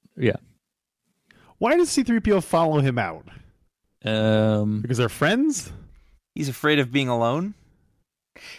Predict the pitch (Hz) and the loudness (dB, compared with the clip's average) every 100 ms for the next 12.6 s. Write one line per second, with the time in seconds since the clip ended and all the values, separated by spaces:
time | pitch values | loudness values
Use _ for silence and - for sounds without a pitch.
0 | _ - 175 302 359 151 135 208 104 156 | _ -6 -2 0 2 2 2 2 2 2
1 | 123 131 123 113 101 - 113 104 95 107 | 2 2 2 0 -4 0 0 0 -2 -4
2 | 101 101 95 107 104 104 104 104 101 98 | -2 -2 -2 -4 -4 -4 -2 -4 -2 -4
3 | 95 92 90 - 95 95 92 78 104 - | -4 -6 -8 -6 -4 -6 -6 -6 -6 -8
4 | 85 _ _ _ _ _ _ _ _ _ | -16 _ _ _ _ _ _ _ _ _
5 | _ - 156 143 - - 180 185 120 147 | _ -4 -4 -4 -16 -2 0 0 -4 0
6 | 160 160 208 185 - 185 170 170 151 151 | 0 2 2 0 0 2 2 2 0 0
7 | 147 - - 143 135 - - - 160 - | 0 -2 -2 -2 -2 -10 -10 -6 -4 0
8 | 160 147 151 156 - 175 165 175 139 151 | 0 0 0 0 2 2 2 0 0 0
9 | 135 131 127 127 127 131 143 139 127 127 | 0 0 0 2 2 2 2 0 0 -2
10 | 117 139 131 117 135 123 - 120 113 120 | 0 0 0 0 0 -2 0 0 2 2
11 | 127 143 110 113 117 113 131 131 127 127 | 2 2 0 0 -2 0 0 0 0 2
12 | 131 95 87 101 - | 0 -2 -8 -8 -10